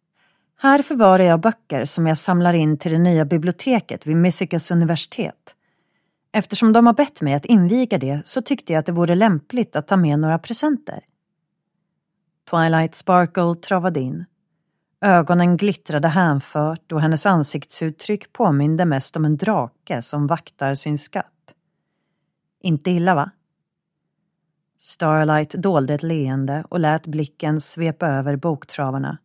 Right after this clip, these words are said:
"Inte illa." Hon undrade om de nya bibliotekarierna på universitetet hade tänkt skaffa några böcker själva också.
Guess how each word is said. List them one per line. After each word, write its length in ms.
"Inte 640
illa." 400
Hon 140
undrade 460
om 140
de 220
nya 260
bibliotekarierna 920
på 100
universitetet 800
hade 180
tänkt 340
skaffa 420
några 220
böcker 400
själva 400
också. 400